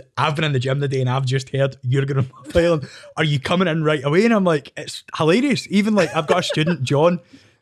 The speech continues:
and he's so funny, and he was like, "I can't believe it. You're gonna Love Island." And I was like, "I'm not going on Love Island, John."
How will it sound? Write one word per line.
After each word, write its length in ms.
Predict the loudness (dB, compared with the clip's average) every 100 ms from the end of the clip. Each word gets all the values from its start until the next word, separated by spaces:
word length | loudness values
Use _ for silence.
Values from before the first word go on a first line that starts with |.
| -4
and 80 | 0
he's 160 | 0
so 160 | 0 0
funny, 240 | 0 -2
and 80 | 0
he 60 | -2
was 100 | -2
like, 140 | -4
"I 140 | -6 -6
can't 340 | -6 -4 -2 -4
believe 340 | -6 -6 -6
it. 100 | -8 -18 _
You're 240 | -8 -4 -4
gonna 200 | -4 -6
Love 200 | -4 -6
Island." 180 | -8 -8
And 80 | -8
I 40 |
was 140 | -10
like, 100 | -12
"I'm 160 | -12 -8
not 120 | -8
going 160 | -6 -8
on 80 | -6
Love 160 | -8 -8
Island, 260 | -8 -8
John." 100 | -8